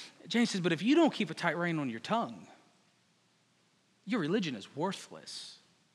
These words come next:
It says if you don't have any at all. Religious people today, religious people back then,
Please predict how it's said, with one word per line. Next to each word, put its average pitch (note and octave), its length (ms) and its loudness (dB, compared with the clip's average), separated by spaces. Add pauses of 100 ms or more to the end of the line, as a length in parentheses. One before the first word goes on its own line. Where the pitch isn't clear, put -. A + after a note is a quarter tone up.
(1040)
It - 60 -18
says F#3 120 -6
if D3 100 -4
you G#3+ 60 2
don't D#3+ 140 0
have F3+ 240 2
any D3 220 0 (420)
at D3+ 180 -4
all. F3+ 460 -4 (1160)
Religious F#3 520 4
people F#3+ 460 0 (240)
today, G3 500 0 (320)
religious E3+ 480 2
people E3+ 300 -2
back E3 300 0
then, F#3+ 400 0